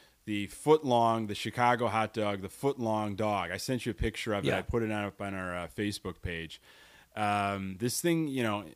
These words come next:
Speaker 1: it, it comes with about, you know, a dozen, uh, mustard packets. There's mustard already on it, but then they give you a dozen packets.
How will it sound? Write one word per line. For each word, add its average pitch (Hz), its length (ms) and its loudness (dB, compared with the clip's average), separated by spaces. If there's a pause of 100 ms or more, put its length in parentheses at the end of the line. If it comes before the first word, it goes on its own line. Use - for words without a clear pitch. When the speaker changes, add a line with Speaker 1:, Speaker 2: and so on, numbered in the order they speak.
(280)
Speaker 1:
it, 117 180 -6
it 113 140 -4
comes 139 260 0
with 127 120 4
about, 104 460 4
you 104 140 -6
know, 92 140 -4
a 98 80 -4
dozen, 120 680 2
uh, 101 360 -2
mustard 110 460 -2
packets. 92 480 0
There's 135 200 0
mustard 143 340 4
already 117 320 6
on 123 220 6
it, 95 60 -2
but 95 100 -4
then 113 100 -2
they 117 80 0
give 117 140 0
you 110 100 2
a 104 60 0
dozen 117 400 0
packets. 101 680 0